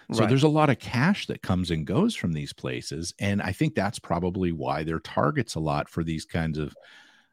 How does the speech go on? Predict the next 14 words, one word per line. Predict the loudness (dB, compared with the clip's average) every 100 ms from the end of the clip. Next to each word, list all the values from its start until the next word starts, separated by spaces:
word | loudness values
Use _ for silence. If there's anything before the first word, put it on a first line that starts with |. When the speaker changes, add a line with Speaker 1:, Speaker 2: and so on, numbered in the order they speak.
| -10
Speaker 1:
um, | -6 -4 -6 -6
these | -8 2
kinds | 2 2
of | -2
thefts. | 2 2 0 -8 -10 -6
They're, | -8 -4
they're | 0
going | 4 4
for | 4
the | -2
cash | 0 -2 -2 -4 -8
that's | -8 -8
in | -8
there. | -8 -10